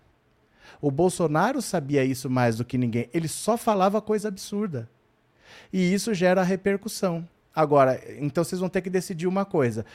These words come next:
Vocês querem que o Lula fale só as coisas óbvias? Esquece rede social, não vai ter repercussão.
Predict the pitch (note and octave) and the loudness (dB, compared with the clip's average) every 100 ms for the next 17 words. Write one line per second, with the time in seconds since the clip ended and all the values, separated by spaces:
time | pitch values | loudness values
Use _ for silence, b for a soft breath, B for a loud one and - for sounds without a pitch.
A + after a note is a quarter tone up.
0 | B - D#3 - F3+ F3 E3+ E3 D3+ C#3+ | B -6 -4 0 2 2 2 2 4 2
1 | - C3 B2 - D3+ - C#3 B2 A#2 A#2 | 2 -2 0 4 4 4 0 2 0 2
2 | F#3+ C#3+ G2 G#2+ - - B2+ - C#3 C3+ | 2 2 0 -6 -8 -10 -8 -2 0 0
3 | - D3+ D3+ D#3 - F#3 C3 C3 D#3 D3+ | 0 -4 -4 -8 -4 0 2 2 2 2
4 | D3+ D#3 E3 E3+ - - A#2+ A#2 | 2 -4 -4 -8 -10 -8 -6 -8